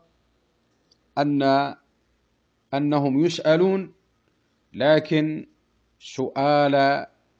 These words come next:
تبكيت كما تقدم في الحساب وتوبيخ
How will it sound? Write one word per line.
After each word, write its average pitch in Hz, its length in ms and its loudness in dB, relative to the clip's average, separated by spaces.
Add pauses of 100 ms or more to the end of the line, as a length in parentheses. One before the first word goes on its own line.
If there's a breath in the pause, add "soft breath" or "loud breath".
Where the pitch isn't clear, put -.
(1160)
تبكيت 135 920 -2
كما 123 240 -6
تقدم 117 600 -6 (160)
في - 80 -8
الحساب 110 560 -2 (1400)
وتوبيخ 123 880 0